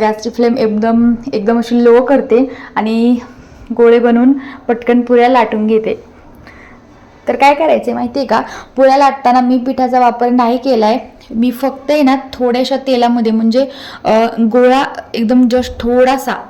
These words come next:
थोडंसं तेल लावायचं गोळ्याला. आपण जो गोळा केलाय पिठाचा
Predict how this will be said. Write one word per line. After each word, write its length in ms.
थोडंसं 520
तेल 340
लावायचं 520
गोळ्याला. 420
आपण 240
जो 100
गोळा 320
केलाय 300
पिठाचा 460